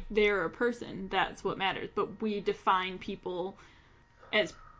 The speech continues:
an alien wouldn't be, like, people, animals, like, they wouldn't necessarily get that distinction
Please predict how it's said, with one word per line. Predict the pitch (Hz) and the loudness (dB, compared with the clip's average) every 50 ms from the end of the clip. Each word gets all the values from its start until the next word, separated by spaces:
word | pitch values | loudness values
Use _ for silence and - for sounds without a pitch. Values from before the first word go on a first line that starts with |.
| - - - - 123 - - _ - - - - - - - _ _ - - - - 226 226 - | -20 -18 -16 -16 -16 -16 -18 _ -20 -18 -16 -16 -16 -16 -18 _ _ -20 -20 -20 -20 -20 -4 -2
an | 240 233 - - | 0 0 4 6
alien | 240 269 285 320 311 247 214 208 208 196 196 | 6 6 6 4 2 2 0 0 -2 0 4
wouldn't | 196 208 208 208 190 - 196 | 4 4 4 2 -2 -4 0
be, | 220 208 202 | 4 4 6
like, | 202 196 196 196 185 - - - - - - - - - - - - - - | 6 6 4 4 0 -2 -6 -14 -16 -18 -20 -20 -20 -20 -20 -20 -20 -20 -18
people, | - - 277 269 - - 214 196 180 160 - 208 - - - - - | -2 2 2 2 4 4 2 2 2 0 -4 -4 -8 -14 -16 -2 0
animals, | 220 220 208 196 190 190 156 127 120 165 - | 2 4 4 2 2 0 0 -2 -2 -2 0
like, | - 196 196 202 | 0 0 2 6
they | 208 202 | 6 6
wouldn't | 202 220 220 214 202 - - | 8 8 6 4 4 -2 -4
necessarily | 202 208 202 190 - - 185 - 185 180 175 170 175 | -2 -2 -2 -2 -2 -8 -6 -4 -4 -4 -2 -4 -4
get | 175 175 170 - | -4 -6 -6 -6
that | 156 - | -6 -6
distinction | - 160 - - 165 151 - - - - - 220 | -6 -12 -10 -8 -8 -8 -8 -10 -12 -12 -12 -14